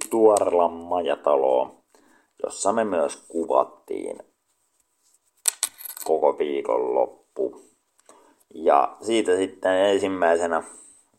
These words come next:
tietenkin päästään syömään,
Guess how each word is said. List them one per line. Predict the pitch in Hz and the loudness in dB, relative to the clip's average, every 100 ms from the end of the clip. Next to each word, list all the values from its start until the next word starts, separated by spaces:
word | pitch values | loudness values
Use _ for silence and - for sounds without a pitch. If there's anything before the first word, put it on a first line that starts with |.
| _ | _
tietenkin | - - 85 82 92 85 - - - | 2 2 2 -2 -6 -8 -10 -20 -4
päästään | 78 69 - - - | 0 0 -2 -10 -12
syömään, | - - 143 113 92 90 85 82 82 - | -10 0 4 4 2 -2 -2 -4 -8 -14